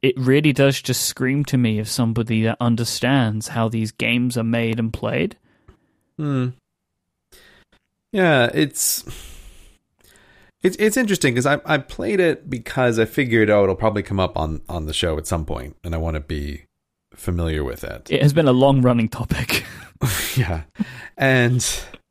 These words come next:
Speaker 2: and, yes, like, I, I do, I do agree that perhaps the first video that ever got me into PewDiePie is still one of my favorites, is him playing the YouTube simulator
Speaker 1: YouTuber Life,
Speaker 2: game.
Speaker 1: yeah. Which
Speaker 2: Yeah, it's
Speaker 1: he, I think he said later, he was already working on this game when he played that, which is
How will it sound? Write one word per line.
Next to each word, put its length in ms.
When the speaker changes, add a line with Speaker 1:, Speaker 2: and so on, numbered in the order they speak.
Speaker 2:
and, 220
yes, 320
like, 140
I, 160
I 120
do, 320
I 120
do 160
agree 240
that 180
perhaps 580
the 120
first 300
video 340
that 100
ever 460
got 180
me 100
into 140
PewDiePie 440
is 60
still 180
one 100
of 80
my 100
favorites, 500
is 380
him 240
playing 340
the 60
YouTube 380
simulator 280
Speaker 1:
YouTuber 140
Life, 320
Speaker 2:
game. 40
Speaker 1:
yeah. 200
Which 180
Speaker 2:
Yeah, 140
it's 220
Speaker 1:
he, 200
I 120
think 180
he 60
said 180
later, 260
he 140
was 160
already 380
working 420
on 120
this 200
game 320
when 100
he 100
played 280
that, 200
which 200
is 260